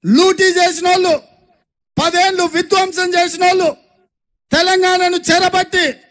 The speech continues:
తండ్రి, కొడుకు, బిడ్డ, అల్లుడు లక్ష కోట్లు దోసుకొని, ఇవాళ నల్గొండ ప్రజల్ని మేము ఆదుకోవాలి అనే సామాజిక బాధ్యత తీసుకుంటే,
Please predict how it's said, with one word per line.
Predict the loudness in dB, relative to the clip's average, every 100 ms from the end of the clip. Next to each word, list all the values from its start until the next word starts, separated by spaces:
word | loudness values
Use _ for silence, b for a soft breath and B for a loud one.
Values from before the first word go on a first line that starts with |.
| b b -4
తండ్రి, | -2 -2 -2 -4
కొడుకు, | -2 -2 -2 -4 -2
బిడ్డ, | -2 -2 0
అల్లుడు | 0 0 0 2 2 0 -2 _ _ _ _ _ -6
లక్ష | -2 -2 -2
కోట్లు | -4 0 -2 -2 -6
దోసుకొని, | -2 0 0 -2 -4 -2 0 -2 -4 -12 _ _ _ _ _ _ _
ఇవాళ | -4 -2 -2 -4
నల్గొండ | -6 -4 -2 -2 -4
ప్రజల్ని | -6 -6 -4 -2 0 0 -2 -6 _ _ _ _ -12
మేము | -4 -2 0 -2
ఆదుకోవాలి | 0 0 0 0 0 0 -2
అనే | -4 -4
సామాజిక | -6 -6 -4 -4 -6 -8 -12
బాధ్యత | -8 -6 -6 -6 -6 -6
తీసుకుంటే, | -8 -10 -8 -6 0 0 0